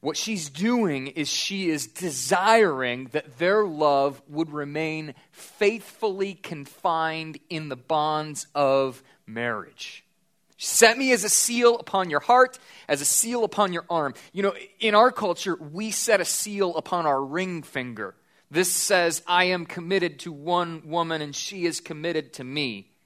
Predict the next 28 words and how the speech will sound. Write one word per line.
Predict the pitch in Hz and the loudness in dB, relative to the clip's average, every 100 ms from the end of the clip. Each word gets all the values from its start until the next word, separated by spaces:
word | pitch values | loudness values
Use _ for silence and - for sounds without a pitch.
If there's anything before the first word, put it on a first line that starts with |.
| _ _ _ - - | _ _ _ -20 -6
But | - 185 | 0 2
that | 165 208 - - | 6 6 6 0
is | 220 190 - | -6 -4 2
only | 247 240 202 | 2 2 0
as | 180 | 0
valuable | 143 214 247 190 170 | 0 2 4 4 0
as | 175 160 | 0 -2
what | 160 196 | 0 0
it's | 170 | -2
doing | 151 143 202 202 175 | -8 -8 -4 -2 -4
in | 175 170 | -4 -8
my | 151 143 | -4 -4
heart. | 127 - 185 139 - | -4 0 0 0 -4
This | 147 - | -12 -8
woman | 190 185 165 | -6 -6 -6
says, | - 180 160 - - - | 0 2 2 0 -12 -6
"I | 131 180 | 0 2
want | 202 175 185 196 - | 0 0 0 0 -2
your | 160 180 180 170 | -2 0 2 0
love | 165 165 160 151 - | 2 2 4 0 -4
to | - | -10
be | 127 156 143 | -10 -10 -12
mine | 139 135 147 165 170 175 | -14 -6 -2 0 -2 -4
and | 143 123 | -8 -10
mine | 131 143 151 160 160 160 151 | -8 -2 0 0 -2 -6 -8
alone." | 135 123 117 127 147 156 127 104 90 - _ _ _ _ _ _ _ _ _ _ _ _ _ _ _ | -6 -6 -4 0 2 2 0 -6 -16 -20 _ _ _ _ _ _ _ _ _ _ _ _ _ _ _
Because | - 120 160 | -14 -8 -8
love | 117 156 175 170 - | -6 0 0 0 -4